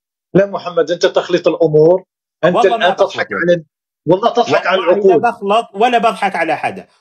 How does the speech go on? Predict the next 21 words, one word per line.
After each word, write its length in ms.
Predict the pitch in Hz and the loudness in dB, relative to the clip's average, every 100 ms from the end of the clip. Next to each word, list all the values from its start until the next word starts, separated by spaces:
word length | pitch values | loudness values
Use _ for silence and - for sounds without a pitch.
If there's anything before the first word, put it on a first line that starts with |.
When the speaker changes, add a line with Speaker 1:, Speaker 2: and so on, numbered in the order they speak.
| _ 139 | _ -2
Speaker 2:
وأنا 420 | 180 202 240 226 | 0 0 0 -2
الصادق 880 | 190 - 240 240 196 196 240 - _ _ - | -4 -2 0 2 0 2 0 -2 _ _ -4
وأمين 640 | 165 202 196 214 254 233 | 0 0 0 -2 -4 -6
جدًا 360 | 180 233 208 190 | -8 -4 -2 -2
في 180 | 202 180 | -4 -4
نقلي. 540 | 160 - 104 - _ _ _ _ _ _ _ _ _ _ | -4 -6 -16 -18 _ _ _ _ _ _ _ _ _ _
ولذلك 540 | 135 170 208 277 262 233 | -2 0 0 0 0 -2
قلت 280 | 233 226 | -2 -2
لك 200 | 208 220 _ _ - | -2 -2 _ _ -4
أنهم 320 | 185 202 208 202 | -2 0 -2 -2
أجازوا 480 | 196 220 262 202 208 | -2 2 0 0 -10
الزو-، 420 | 165 175 214 185 | -4 0 0 0
الزواج 720 | 170 165 196 226 214 220 151 | -4 0 2 2 2 -2 -8
بد-، 400 | 147 185 165 160 | -8 -8 -8 -10
دون 220 | 233 233 | -6 -2
البلوغ، 640 | 196 156 175 202 208 226 _ _ - | -2 -2 0 2 2 0 _ _ -2
وأجازوا 760 | 180 185 180 214 254 208 214 | 0 0 0 0 0 0 -4
الوطأ 500 | 208 247 247 226 240 | 0 -2 0 -4 -2
عندما 320 | 226 214 214 208 | -6 -6 -4 -4
تتحمل 600 | 208 196 190 233 214 180 | -6 -8 -8 -8 -8 -8
الوطأ. 440 | 151 139 - - | -8 -10 -12 -20